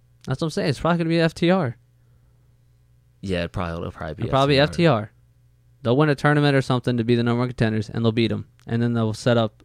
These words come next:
Speaker 1: a big pay-per-view match between the Bucks and the Revival. Or, sorry, F T R.
Speaker 2: Yeah, you watch your mouth.
Speaker 1: Yeah, sorry.
Speaker 2: It's a lifestyle.
Speaker 1: My bad.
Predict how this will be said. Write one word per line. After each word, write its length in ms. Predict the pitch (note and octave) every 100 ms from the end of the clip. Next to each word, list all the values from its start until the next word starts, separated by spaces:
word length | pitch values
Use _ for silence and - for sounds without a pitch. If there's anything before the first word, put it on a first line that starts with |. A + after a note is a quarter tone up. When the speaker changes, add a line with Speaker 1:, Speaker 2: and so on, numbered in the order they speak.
| _
Speaker 1:
a 80 | C3
big 300 | A#2 B2+ B2
pay-per-view 460 | - B2+ B2 A#2 A#2
match 280 | A2+ G#2+ -
between 240 | G#2+ A2+
the 80 | A2
Bucks 500 | - A2 - - - _ _ _
and 160 | A#2+
the 60 | A2+
Revival. 520 | G#2+ G#2+ G2+ E2+ E2 _ _ _ _ _ -
Or, 160 | A2 -
sorry, 300 | G#2+ G#2 A2 - _ _ _ A2+
F 140 | A2
T 120 | -
R. 160 | - A#2+ _ _ _ _ _ _ _
Speaker 2:
Yeah, 100 | F2+
you 140 | E2+ E2+
watch 220 | E2 -
your 80 | E2
mouth. 260 | D#2 D2+ - -
Speaker 1:
Yeah, 160 | G2
sorry. 180 | G2+ G#2
Speaker 2:
It's 80 | G2
a 20 |
lifestyle. 520 | F2 F2 - D#2+ C#2+ -
Speaker 1:
My 160 | G#2+
bad. 240 | G#2+ G#2